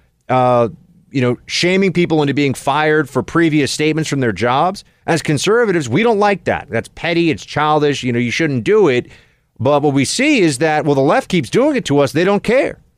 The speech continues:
They, they view this as, as open territory. This is a weapon that they're allowed to use. If we don't use it back against them, nothing ever changes.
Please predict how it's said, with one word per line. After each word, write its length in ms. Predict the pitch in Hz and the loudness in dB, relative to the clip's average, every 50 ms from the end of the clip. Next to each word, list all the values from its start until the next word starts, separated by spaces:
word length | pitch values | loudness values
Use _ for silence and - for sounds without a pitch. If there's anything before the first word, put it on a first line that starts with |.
| _ _ _ | _ _ _
They, 220 | - 131 170 196 | -2 0 0 0
they 220 | 170 123 147 196 233 | 0 0 0 0 0
view 180 | 202 202 175 | 2 2 2
this 300 | 151 147 170 202 214 - | 2 2 0 0 0 0
as, 240 | 170 147 143 123 - | 2 2 2 0 0
as 180 | 127 135 110 120 | -2 -2 0 2
open 240 | 156 190 180 202 | 2 2 0 -2
territory. 380 | 160 - 175 214 233 190 151 113 | -2 0 0 0 0 0 0 0
This 160 | 113 151 180 | 0 0 -2
is 80 | 202 190 | 0 0
a 60 | 165 | 0
weapon 360 | 120 120 131 135 - 180 190 | 2 2 0 0 0 0 0
that 140 | 170 120 98 | 0 0 0
they're 180 | 123 160 233 269 | 0 2 2 4
allowed 300 | 240 185 139 131 131 120 | 4 4 4 2 2 0
to 80 | 120 | -2
use. 460 | 113 110 113 117 123 135 160 180 - - _ _ _ _ - | -2 0 0 2 2 0 0 -2 -6 -16 _ _ _ _ -4
If 120 | 131 110 | -2 0
we 180 | 113 151 202 226 | 2 2 2 2
don't 180 | 220 202 170 | 2 0 2
use 200 | 156 175 180 156 | 2 2 2 0
it 80 | 156 120 | 0 -2
back 240 | 156 156 156 160 143 | -2 -2 -2 -2 -4
against 320 | 151 131 151 143 120 110 | -4 -4 -2 -2 -2 0
them, 240 | 165 226 269 240 170 | 0 0 2 2 2
nothing 300 | 156 175 175 - 180 165 | 2 0 0 0 -2 0
ever 160 | 170 160 165 | 0 0 -2
changes. 560 | 156 - 214 233 285 285 214 - - - - | -2 0 0 0 0 -2 -4 -8 -12 -14 -20